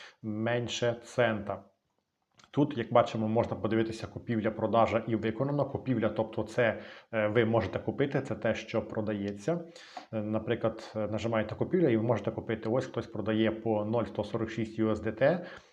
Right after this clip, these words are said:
шістнадцять тисяч хамстерів за дві тисячі триста тридцять шість U S D T. Ціни, як бачимо, досить такі немаленькі.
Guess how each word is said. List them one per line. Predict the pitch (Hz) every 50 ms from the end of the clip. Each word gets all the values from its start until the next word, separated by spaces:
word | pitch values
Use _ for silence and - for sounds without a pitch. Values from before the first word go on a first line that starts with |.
| _ _ -
шістнадцять | - - 113 107 - 127 117 113 - 110 110
тисяч | - 113 - - - -
хамстерів | - - 113 117 123 123 - - 160 147 165 170 139 107
за | 95 90 92 117 123 123 120 120 117
дві | 104 104 101 101 98 117 117 113
тисячі | 113 - 123 - - 143 - - 156 143
триста | - - - 117 127 - - 123
тридцять | - 117 113 113 - 117 -
шість | - - 123 120 - - 110
U | 110 110 110
S | 101
D | 98 120 113
T. | - 110 101 101 - - - - - - - _
Ціни, | - - 135 131 120
як | 113 101 110
бачимо, | 120 113 - - 110 107 104
досить | 104 117 - - 113 110
такі | - - - 117 110
немаленькі. | 107 110 123 123 120 113 110 110 107 104 101 104 107 107 - - 156 175